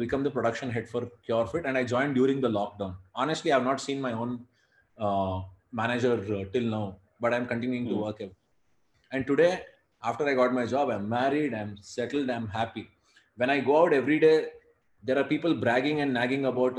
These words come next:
Speaker 1: "Oh, ನನ್ ಕೆಲ್ಸ ಹೊರ್ಟೋಯ್ತು, ನಾನ್ ಹಿಂಗ್ ಆಗೋಯ್ತು, ನನ್ಗೆ, uh, ನನ್ ಪ್ರಾಬ್ಲಮ್ ಆಗೋಗಿದೆ," ನನ್ I am so happy sitting here talking to all of you. ರೈಟ್? ನನ್ ಪುಣ್ಯನೋ ಅಥವಾ ನನ್ನ ಪ್ರತಿಶ್ರ-, ಪ್ರ-, ಏನ, ನನ್ನ ಶ್ರಮದ ಪ್ರತಿಫಲನೋ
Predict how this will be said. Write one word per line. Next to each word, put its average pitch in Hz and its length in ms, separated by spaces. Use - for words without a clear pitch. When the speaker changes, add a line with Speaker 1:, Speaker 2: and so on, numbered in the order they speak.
Speaker 1:
"Oh, 139 180
ನನ್ 131 180
ಕೆಲ್ಸ 127 240
ಹೊರ್ಟೋಯ್ತು, 131 420
ನಾನ್ 117 160
ಹಿಂಗ್ 127 220
ಆಗೋಯ್ತು, 120 400
ನನ್ಗೆ, 117 280
uh, 117 120
ನನ್ 123 180
ಪ್ರಾಬ್ಲಮ್ 127 380
ಆಗೋಗಿದೆ," 120 380
ನನ್ 120 100
I 139 140
am 165 160
so 151 120
happy 123 280
sitting 127 340
here 117 200
talking 104 300
to 104 60
all 92 180
of 90 100
you. 90 80
ರೈಟ್? 139 280
ನನ್ 131 200
ಪುಣ್ಯನೋ 170 560
ಅಥವಾ 143 240
ನನ್ನ 131 340
ಪ್ರತಿಶ್ರ-, 117 600
ಪ್ರ-, 107 260
ಏನ, 120 100
ನನ್ನ 117 220
ಶ್ರಮದ 131 400
ಪ್ರತಿಫಲನೋ 127 800